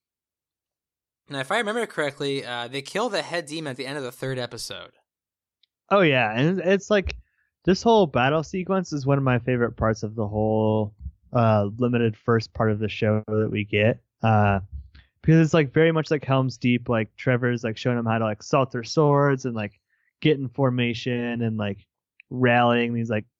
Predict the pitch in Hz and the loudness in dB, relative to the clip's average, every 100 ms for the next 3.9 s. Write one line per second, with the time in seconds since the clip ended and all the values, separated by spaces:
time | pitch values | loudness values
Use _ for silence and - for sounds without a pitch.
0 | _ - 123 117 107 104 123 110 110 101 | _ -6 -2 0 -2 -2 -2 -2 -4 -8
1 | - 117 - 110 107 107 104 104 101 98 | -10 -6 -4 -4 -4 -4 -2 -4 -6 -6
2 | 104 101 _ _ _ _ _ _ _ - | -6 -6 _ _ _ _ _ _ _ -6
3 | 120 156 233 165 123 - 131 104 98 | -2 4 6 6 4 2 0 -2 -8